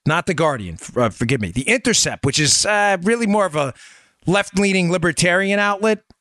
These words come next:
in the European way. The Intercept has a fascinating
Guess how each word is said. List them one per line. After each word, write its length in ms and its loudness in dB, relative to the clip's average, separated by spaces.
in 120 2
the 80 0
European 500 0
way. 320 0
The 240 0
Intercept 760 0
has 200 0
a 80 0
fascinating 1160 0